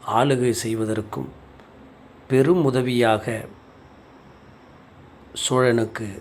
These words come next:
ராஜேந்திர சோழனுக்கு உதவியாக இருந்த இடம்தான் இன்றைக்கு நீங்கள் பார்க்கிற இந்த தீவு கோட்டை,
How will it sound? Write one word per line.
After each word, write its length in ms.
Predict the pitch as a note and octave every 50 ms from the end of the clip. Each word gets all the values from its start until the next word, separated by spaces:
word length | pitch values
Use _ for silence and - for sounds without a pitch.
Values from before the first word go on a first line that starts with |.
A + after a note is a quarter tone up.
| - - -
ராஜேந்திர 520 | A2 A#2 A#2+ A#2+ C3 B2+ B2 A#2 A#2 A2+ A2 -
சோழனுக்கு 520 | A#2 A2+ A2+ A2+ A2+ A2+ A2 - - A2 G#2+ - - - - - -
உதவியாக 560 | - A2 A2 B2 A#2 A#2+ A#2 A#2 A2 G#2 A#2+ A#2
இருந்த 320 | A2 A2 A#2 A2+ A2+ A2
இடம்தான் 540 | G#2+ G#2+ A2 A2+ A#2+ A2+ A2 A#2+ C#3 D3+ D3 - - - - - - - - - - - - -
இன்றைக்கு 420 | - C3+ D3 D#3+ D#3 C#3+ D3 C#3 C3+ B2+
நீங்கள் 320 | B2 A#2+ A#2+ A#2 A2 -
பார்க்கிற 560 | A2 G#2+ G#2+ G#2+ - - A#2 A2+ G#2+ G#2 - - - - - - - - -
இந்த 340 | A#2 A#2 A#2 A2 G#2 F#2+ - - - - - - -
தீவு 360 | - D#3 E3 E3+ D3+ D3 C#3
கோட்டை, 560 | - - B2+ A#2 A#2 - - B2 C3+ - -